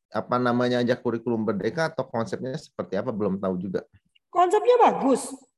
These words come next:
Speaker 2: di tataran kebijakannya sangat bagus, ya, sangat luar biasa. Cuman ya penerjemahan di bawahnya itu kan kalau tidak terjadi perubahan paradigma berpikir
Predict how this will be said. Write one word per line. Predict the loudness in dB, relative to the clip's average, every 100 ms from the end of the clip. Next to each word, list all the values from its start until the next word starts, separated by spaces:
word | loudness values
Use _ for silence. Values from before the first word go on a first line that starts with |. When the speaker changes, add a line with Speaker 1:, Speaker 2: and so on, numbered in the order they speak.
| _ -10
Speaker 2:
di | -4
tataran | 0 2 2 2 2
kebijakannya | 0 -2 -2 0 0 -2
sangat | -2 -2 -4 -2
bagus, | -4 -2 -6 -6 -10 _ _ -14
ya, |
sangat | -10 -6 -4 -4 -6 -8 -4
luar | 0 2
biasa. | 0 -4 -8 -10 -10 -12 _ _ _ _ -8
Cuman | -4 -2 -2
ya | -2
penerjemahan | 0 0 0 -2 -2 -2
di | -4
bawahnya | -4 -2 0 2 0
itu | 0
kan | -4 -4 -8 _ -8 -2
kalau | 0 0
tidak | 0 -4 -4
terjadi | -4 -2 -2
perubahan | -2 -2 -4 -2
paradigma | 0 0 -2 -2 -4 -4 -4
berpikir | -6 -4 -4 -4 -2